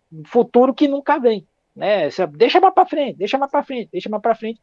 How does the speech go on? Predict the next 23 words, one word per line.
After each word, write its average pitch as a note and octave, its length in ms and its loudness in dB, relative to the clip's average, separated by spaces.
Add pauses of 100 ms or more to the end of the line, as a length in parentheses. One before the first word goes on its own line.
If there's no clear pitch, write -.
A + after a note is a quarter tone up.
(300)
E C4 80 0
a C4 80 4
Fórmula F#3 400 2
um, D#3 120 -8
por F#3 180 -2
enquanto, F#3+ 360 -4
tá G#3+ 120 -4
nesse G#3 300 -8
sentido A3+ 440 -6
de, C#4 260 -6 (300)
como F#3 120 -6
é F3 40 -6
que - 80 -8
dizer, D3+ 180 -2
é, D3 180 -4
a D#3 120 -6
cada E3+ 320 2
ano D#3 200 -2
que - 120 -16
passa, G#3 440 -2
as B3+ 80 -6
receitas A#3+ 440 -4
aumentam. F4 320 -4